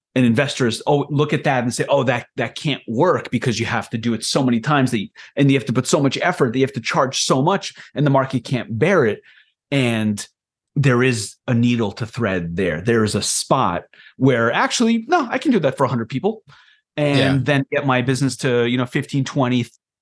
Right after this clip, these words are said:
Speaker 1: thirty K a month. And now I'm sustainable.
Speaker 2: The way I see it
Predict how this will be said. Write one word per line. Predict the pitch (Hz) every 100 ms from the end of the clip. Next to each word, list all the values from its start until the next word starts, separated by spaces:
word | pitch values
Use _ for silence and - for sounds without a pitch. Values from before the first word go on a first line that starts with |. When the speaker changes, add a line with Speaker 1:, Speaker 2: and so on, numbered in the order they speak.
| _
Speaker 1:
thirty | 151 135 131
K | 147 117 117 131
a |
month. | 123 147 214 -
And | 151 143 139 139 143
now | 151
I'm | 147
sustainable. | - 240 180 71 - _ _ _
Speaker 2:
The | 143
way | 156 226
I | 202
see | - - 156
it | 147 -